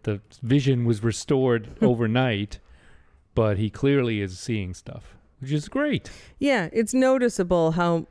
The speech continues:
Speaker 2: how much more he's seeing.
Speaker 1: I did try to throw a ball for him the other day, and it bounced off his head. So it's, he's not quite the,
Speaker 2: <laughs>
Speaker 1: there yet. But Guac does that sometimes, too. So you, what are you gonna do?
Speaker 2: Speaking of Guac, my last story on the dog updates list is that Guac and I were out for a walk.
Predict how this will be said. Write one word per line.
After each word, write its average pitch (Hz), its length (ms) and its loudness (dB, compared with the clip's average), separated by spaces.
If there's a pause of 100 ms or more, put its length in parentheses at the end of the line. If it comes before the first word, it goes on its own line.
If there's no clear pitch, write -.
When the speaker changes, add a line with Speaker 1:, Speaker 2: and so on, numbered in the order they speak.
Speaker 2:
how 180 240 2
much 165 260 0
more 165 260 -2
he's 151 520 -4
seeing. 131 560 -6
Speaker 1:
I 131 60 -2
did 147 160 2
try 139 180 4
to 107 100 2
throw 117 220 0
a 107 40 0
ball 107 220 2
for 104 140 0
him 98 80 -4
the 95 100 -4
other 92 120 -4
day, 95 100 -2
and 95 80 -4
it 98 80 -10
bounced 98 260 -4
off 92 100 -4
his 95 120 -10
head. - 260 -8
So 123 160 -4
it's, - 140 4 (100)
he's 147 180 -4
not 165 220 -2 (160)
quite 156 320 2
the, 123 320 -2 (180)
Speaker 2:
<laughs> - 140 -20
Speaker 1:
there 139 460 0
yet. 110 360 0 (460)
But - 200 -4 (100)
Guac 214 280 0
does 117 140 0
that 104 180 -4
sometimes, 95 380 -6
too. 90 160 -10
So - 120 -10
you, 127 160 -8
what 143 80 -4
are 131 40 -4
you 113 120 -8
gonna 95 120 -12
do? - 60 -20 (500)
Speaker 2:
Speaking 247 340 2
of 190 120 0
Guac, 170 420 0
my 165 160 2
last 165 240 2
story 156 280 0
on 156 100 2
the 151 60 0
dog 151 220 0
updates 147 320 -2
list 147 320 -2
is 156 160 2
that 151 200 -2
Guac 180 240 0
and 170 100 0
I 156 80 2
were 151 120 2
out 143 160 -2
for 151 140 -4
a 139 80 0
walk. 135 400 0